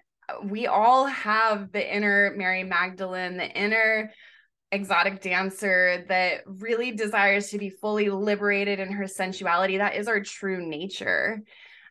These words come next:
And that's also, like, the, the way that it, like,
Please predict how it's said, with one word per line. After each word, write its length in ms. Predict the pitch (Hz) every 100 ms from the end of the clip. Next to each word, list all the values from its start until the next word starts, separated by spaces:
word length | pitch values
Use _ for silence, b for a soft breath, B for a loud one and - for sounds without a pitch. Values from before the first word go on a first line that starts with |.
| _
And 280 | 190 196 196
that's 380 | 190 - - - -
also, 560 | 190 202 208 208 190 175
like, 320 | 175 165 160 - _ _
the, 400 | 196 202 190 180
the 160 | 190 185
way 340 | 175 185 196
that 280 | 214 208 - -
it, 320 | 190 190 -
like, 340 | 160 143 143